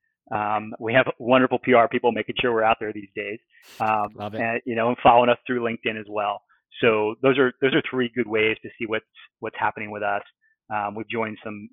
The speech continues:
Speaker 1: some alliances recently in the industry. Um, those are getting promoted on all those channels. So,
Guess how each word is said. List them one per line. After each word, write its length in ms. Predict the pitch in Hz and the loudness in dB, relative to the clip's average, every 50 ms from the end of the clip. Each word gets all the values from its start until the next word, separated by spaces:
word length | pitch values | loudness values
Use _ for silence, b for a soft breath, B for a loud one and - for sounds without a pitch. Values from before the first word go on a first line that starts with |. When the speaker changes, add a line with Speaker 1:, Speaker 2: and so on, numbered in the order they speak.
| _ _ _ | _ _ _
Speaker 1:
some 100 | - 120 | -4 -2
alliances 560 | 113 104 104 107 107 107 - _ 113 104 98 | -2 0 0 -2 -2 -4 -6 _ -14 -14 -12
recently 480 | 107 113 107 - - - 131 110 107 107 | -12 -12 -12 -12 -14 -12 -8 -8 -8 -8
in 80 | 104 | -8
the 140 | 104 104 101 | -10 -12 -12
industry. 500 | 101 104 107 - - - 107 104 104 101 - b b b b b b _ 104 | -12 -12 -10 -10 -10 -10 -10 -12 -12 -14 -16 b b b b b b _ -8
Um, 220 | 101 101 104 101 101 | -8 -6 -8 -6 -6
those 180 | 107 107 101 | -6 -6 -6
are 80 | 104 104 | -6 -10
getting 200 | 104 107 104 98 | -10 -10 -10 -10
promoted 360 | - 107 107 104 107 101 98 98 | -12 -10 -8 -8 -8 -8 -10 -10
on 100 | 104 101 | -10 -10
all 100 | 104 107 | -10 -10
those 160 | 104 104 101 - - - | -10 -12 -16 -12 -10 -8
channels. 300 | - 104 98 104 101 101 - _ | -8 -6 -8 -8 -10 -10 -12 _
So, 240 | 104 95 98 95 | -12 -10 -10 -12